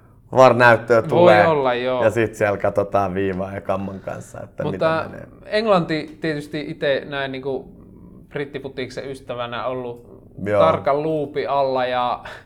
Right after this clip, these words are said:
Speaker 2: on kyllä käret Southgate on aika ahtaassa raossa, että pitäisi pelata, pitäisi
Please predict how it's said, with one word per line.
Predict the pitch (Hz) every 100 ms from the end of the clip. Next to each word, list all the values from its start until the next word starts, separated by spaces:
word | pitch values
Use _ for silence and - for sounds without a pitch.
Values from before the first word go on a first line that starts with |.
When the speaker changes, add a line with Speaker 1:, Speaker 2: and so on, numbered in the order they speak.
| _ - - _ -
Speaker 2:
on | 160 160
kyllä | 180 180
käret | 180 196 175 147
Southgate | 170 156 143 131 127 143
on | 123
aika | 139 139 123 143
ahtaassa | 139 - 120 127
raossa, | 127 131 123 -
että | 120 - 156
pitäisi | - 170 180 180
pelata, | 175 156 143 139 - - - - -
pitäisi | 151 156 156